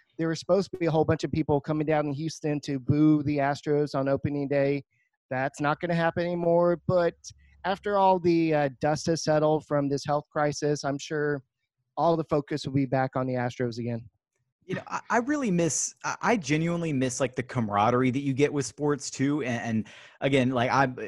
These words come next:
Speaker 2: I, Rockets Twitter is just, is one, it's, it's a,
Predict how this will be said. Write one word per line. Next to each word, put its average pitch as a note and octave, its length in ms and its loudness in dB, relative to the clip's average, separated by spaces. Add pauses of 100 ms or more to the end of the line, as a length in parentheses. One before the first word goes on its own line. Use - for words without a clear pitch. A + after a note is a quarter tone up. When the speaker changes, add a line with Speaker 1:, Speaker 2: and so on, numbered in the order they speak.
(280)
Speaker 2:
I, C#3+ 120 0
Rockets E3 560 2
Twitter D3 400 4
is G2+ 160 -2
just, - 300 -6 (120)
is G#2 640 -4
one, D3 280 4
it's, - 340 -4
it's A2 200 -8
a, G2+ 40 -4